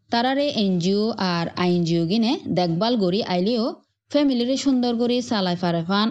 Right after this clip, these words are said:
আর তারারে সুন্দর করে হানাফিনা দি ফারে ফান প্রতি রোহিঙ্গা হস্য ফইন্দে হামর তালাশ করে। ক্যাম্প মাদে ফর্মাল এডুকেশনের এন্তেজাম নথনর জরিয়া রোহিঙ্গা ফয়নক কলে এখন ক্যাম্প মাদে বেহার টাইম হারার। ক্যাম্প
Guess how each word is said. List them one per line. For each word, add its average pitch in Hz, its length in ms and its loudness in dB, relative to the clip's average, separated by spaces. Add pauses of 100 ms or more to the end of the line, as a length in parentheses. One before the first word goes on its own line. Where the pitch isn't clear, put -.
আর 170 240 0 (100)
তারারে 180 340 0
সুন্দর 214 400 0
করে 208 200 0 (420)
হানাফিনা 247 580 0
দি 196 160 2
ফারে 170 260 0
ফান 214 200 0 (160)
প্রতি 233 460 0
রোহিঙ্গা 226 480 0
হস্য 240 340 0
ফইন্দে 170 360 0 (320)
হামর 196 380 0
তালাশ 180 340 0
করে। 180 260 2 (720)
ক্যাম্প 254 260 2
মাদে 277 320 0
ফর্মাল 254 440 -2 (140)
এডুকেশনের 220 680 0
এন্তেজাম 170 520 0
নথনর 208 540 0
জরিয়া 175 320 0 (480)
রোহিঙ্গা 233 520 0
ফয়নক 196 440 0
কলে 240 240 2 (360)
এখন 196 380 0 (100)
ক্যাম্প 180 280 0
মাদে 208 320 0
বেহার 185 400 -2
টাইম 165 180 0
হারার। 160 360 0 (680)
ক্যাম্প 233 220 2